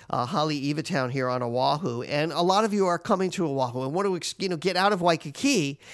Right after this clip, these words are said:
And if you go up to, and it's kind of like in the North Shore, and you really can,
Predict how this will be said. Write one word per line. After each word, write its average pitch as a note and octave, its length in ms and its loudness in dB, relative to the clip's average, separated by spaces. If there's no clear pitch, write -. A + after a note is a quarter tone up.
And E3+ 140 0
if E3+ 80 -4
you D#3+ 80 -2
go G3+ 100 4
up A#3 120 0
to, G#3+ 140 2
and E3 120 0
it's D#3+ 100 -4
kind G3+ 220 0
of G3 40 -4
like G3+ 200 0
in F#3 100 0
the F3 80 2
North E3 280 0
Shore, D#3+ 520 0
and E3+ 600 -2
you A3 200 -4
really C4+ 380 -2
can, - 540 -2